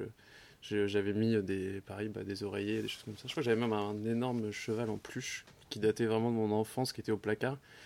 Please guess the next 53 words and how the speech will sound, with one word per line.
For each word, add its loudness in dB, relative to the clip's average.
et -12
qui 2
avait 6
une 4
corpulence 4
assez 6
proche 4
de 8
la 8
mienne. 4
<laughs> 4
Et 12
du 4
coup, -2
je 2
le, 8
je... -14
Et 6
donc 8
oui, 10
bon, 6
bah, 10
après, 4
pour, 4
euh, 10
par 4
rapport 6
au 8
travail, 6
si, -10
j'imagine -4
que -8
c'est -10
ça -4
le -2
lien, 0
euh, -4
qui -14
peut 2
être 2
envisagé. 0
Il 0
y 8
a 10
ce 2
truc 2
de 8
l'heure, 12
mais 8
qui 4
est, 4
qui 4
est 4